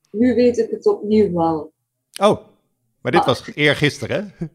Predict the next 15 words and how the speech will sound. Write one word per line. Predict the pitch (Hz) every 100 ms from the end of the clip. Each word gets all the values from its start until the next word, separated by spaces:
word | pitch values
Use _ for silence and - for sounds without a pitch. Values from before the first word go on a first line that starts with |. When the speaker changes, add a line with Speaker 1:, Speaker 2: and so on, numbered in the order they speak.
| _
Speaker 2:
Of | -
gisteren? | 453 135 - 113
Speaker 1:
Ah, | 98
Speaker 2:
Ja, | 147
gisteren | 127 185 -
was | 110 92
dit. | 95 - - - _
Speaker 1:
gisteren, | - - 262 269 - 262 262 240 226 - _
Speaker 2:
<laughs> | _ _
Speaker 1:
eh, | 196 196
Speaker 2:
Gisteren | 196 196 180
wist | 160
je | 156
het | 147
niet? | 123 95 -